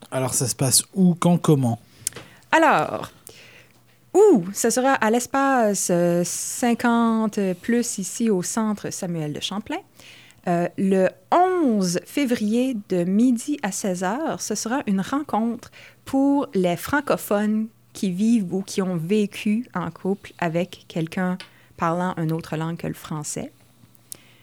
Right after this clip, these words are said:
Speaker 2: Donc, si vous êtes un francophone avec des histoires, le onze février de,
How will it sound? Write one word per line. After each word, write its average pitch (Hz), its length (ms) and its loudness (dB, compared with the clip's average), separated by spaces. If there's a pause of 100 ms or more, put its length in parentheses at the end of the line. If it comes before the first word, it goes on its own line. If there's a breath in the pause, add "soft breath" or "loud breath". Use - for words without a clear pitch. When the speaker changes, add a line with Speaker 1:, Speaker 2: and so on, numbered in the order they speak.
(220 loud breath)
Speaker 2:
Donc, 160 220 -8
si - 120 -2
vous 202 120 2
êtes 196 140 0
un 180 80 2
francophone 233 880 2
avec 175 240 2
des 170 200 0
histoires, 214 800 0 (260)
le 165 240 0 (120)
onze 220 320 0
février 170 540 -2
de, 156 220 -4